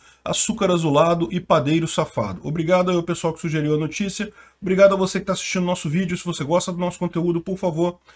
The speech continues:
deixe o seu like, se inscreva aqui no canal, né? Pois bem, vocês sabem, um dos problemas que a gente tava antevendo aí com, ah, ah, ah, das possíveis ações do S T F, do T S E contra Bolsonaro era essa questão da ação de cassação da chapa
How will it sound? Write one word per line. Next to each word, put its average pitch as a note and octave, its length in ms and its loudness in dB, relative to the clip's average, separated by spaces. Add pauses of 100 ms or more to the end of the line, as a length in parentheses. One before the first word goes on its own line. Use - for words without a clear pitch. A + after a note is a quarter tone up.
(180)
deixe F3 200 2
o - 40 -4
seu F#3 120 2
like, D#3+ 320 6
se D#3 120 -6
inscreva D#3 300 -4
aqui C#3+ 120 -6
no C#3 80 0
canal, B2+ 340 -4
né? G3+ 220 0 (640)
Pois C4+ 120 -2
bem, C4+ 160 6
vocês B3 240 0
sabem, G#3+ 400 6
um C#4+ 120 6
dos C4 120 -4
problemas G3 560 4
que - 80 0
a D#3 40 2
gente E3 200 0
tava D#3+ 240 4
antevendo D3+ 760 4
aí C#3+ 240 4
com, B2 540 2
ah, B2 80 0 (120)
ah, G#2+ 540 -4 (160)
ah, F2+ 240 -12 (380)
das A#2+ 160 -4
possíveis E3 420 0
ações D#3+ 560 4
do C3+ 100 0
S C3+ 220 -2
T B2+ 60 -2
F, D3 420 0
do B2+ 140 -6
T C#3+ 100 -6
S C3 320 -4
E G#2 100 -8 (400)
contra F3 320 2
Bolsonaro E3 760 2
era G3 280 4
essa F#3 220 -2
questão E3 460 -2
da E3+ 100 6
ação D#3 400 0
de D#3+ 140 -2
cassação E3 580 -2
da D#3+ 100 0
chapa C#3 560 -6